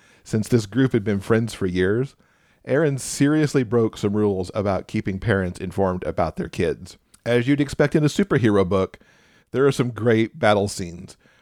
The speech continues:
with a big one near the end. Team Pyrostorm is really put to the test.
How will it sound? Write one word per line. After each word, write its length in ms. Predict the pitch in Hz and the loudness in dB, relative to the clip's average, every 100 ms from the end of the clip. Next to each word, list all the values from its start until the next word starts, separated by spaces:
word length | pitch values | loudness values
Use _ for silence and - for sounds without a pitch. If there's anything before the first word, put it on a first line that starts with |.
| - | -4
with 180 | - 113 | 2 2
a 80 | |
big 380 | 104 95 127 110 | 2 4 4 4
one 200 | 107 95 | 0 2
near 160 | 95 92 | 0 0
the 200 | 95 82 | -4 -4
end. 420 | 90 82 69 - _ _ _ - | -4 -4 -8 -18 _ _ _ -6
Team 200 | 175 208 | -2 0
Pyrostorm 580 | 226 190 131 - 113 101 | 2 2 0 2 2 2
is 140 | 104 | -2
really 440 | 104 110 135 123 113 | -4 2 2 2 0
put 200 | 113 107 | -2 0
to 80 | |
the 100 | 92 | -4
test. 500 | - 95 85 - - | -2 0 0 -2 -16